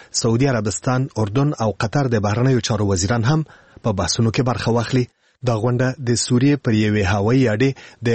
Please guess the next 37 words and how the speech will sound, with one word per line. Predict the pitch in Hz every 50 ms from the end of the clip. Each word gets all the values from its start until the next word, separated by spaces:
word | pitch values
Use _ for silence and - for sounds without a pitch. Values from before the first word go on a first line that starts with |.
| 117 - 117
اپریل | 117 - - 131 135 131 127 - -
په | 123 123 - -
اوومه | 131 143 160 139 110 98 92 - - - _ -
د | 127 123
امریکا | 120 117 120 - - 139 139 127 113
د | 110 101 -
پوځ | 139 135 143 139 120 117
له | 104 101
برید | 95 95 107 117 117 117 - - -
وروسته | 139 131 117 - - - 117
جوړیږي. | 101 110 120 120 120 120 117 107 123 127 120 - _ _ _ _ - - - - -
تمه | - 135 127
ده | 127 127 120
چې | - - 135 123 117 113
د | 117 113 110
جی | 104 104 117 123
اووه | 131 - 123 123 127 120
غړي | 131 127 123 113
به | 123 120 - - - - - _
په | - 139
روم | 131 143 139 135 -
کې | 143 127 120
د |
سبا | 113 - - 113 113 135
ورځې | 135 120 117 95 107
په | 98 - 117 107
غونډه | 131 143 135 131 120
کې | - 135 117 - - - - -
د | -
امریکا | 135 135 135 135 - 147 135
د | 127 127
بهرنیو | 113 117 113 110 127 127 139 139 127
چارو | 117 - 127 113 110
پر | 101 - - 101
وزیر | 104 110 107 95 120 107
فشار | 98 - - - - 151 139
راوړي، | 131 131 127 127 127 135